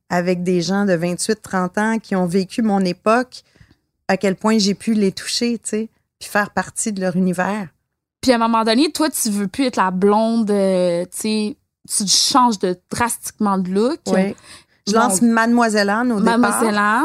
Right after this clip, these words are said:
Speaker 2: Anne.
Speaker 1: euh, sur ce nouvel, sur ce deuxième album-là, qui est Terre des Hommes, puis après, Dis-moi, dis-moi, ouais.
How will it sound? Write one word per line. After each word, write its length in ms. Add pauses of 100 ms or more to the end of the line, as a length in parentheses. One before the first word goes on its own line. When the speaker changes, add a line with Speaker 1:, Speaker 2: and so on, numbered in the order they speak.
(120)
Speaker 2:
Anne. 80
Speaker 1:
euh, 160
sur 220
ce 260
nouvel, 520
sur 240
ce 120
deuxième 420
album-là, 540
qui 120
est 60
Terre 240
des 220
Hommes, 220 (320)
puis 100
après, 260
Dis-moi, 300
dis-moi, 340
ouais. 100